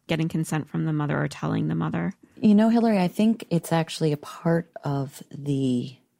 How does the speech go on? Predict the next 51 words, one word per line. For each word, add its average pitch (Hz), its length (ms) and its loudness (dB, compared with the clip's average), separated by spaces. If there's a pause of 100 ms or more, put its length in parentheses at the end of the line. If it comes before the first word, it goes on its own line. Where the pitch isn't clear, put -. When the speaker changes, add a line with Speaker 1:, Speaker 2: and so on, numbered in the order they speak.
(160)
Speaker 2:
paperwork 156 600 2
that - 120 -6
you 131 120 0
fill 139 260 0
out 135 300 2
in 131 200 -4
terms 139 440 0
of 127 540 0 (280)
consents 139 720 2
when 131 220 2
you 123 140 2
first - 440 -2
come 139 180 0
to - 120 -4
the 135 60 0
hospital, 127 580 -2
that 123 160 0
if 131 180 -2
it's - 220 -6 (760)
necessary. 151 560 2
And 127 160 -2
I 180 120 2
think 226 280 2
that - 180 0
most 160 340 2
O 151 100 2
Bs, 139 260 2
if - 120 -6
you 127 140 -8
ask 156 360 -2
them 120 180 -2
to - 100 -8
tell - 260 -2
you 127 180 0
in - 80 -2
advance - 680 -6
that - 240 -6
you 131 140 0
want 123 320 -4
to - 140 -2
know, 131 400 2 (300)
or 151 80 2
you 139 80 2
say - 140 0
to 165 80 4
them, 135 180 0
"I 143 80 0
do 135 160 0
not 135 400 0
want - 320 -2
that," - 240 -6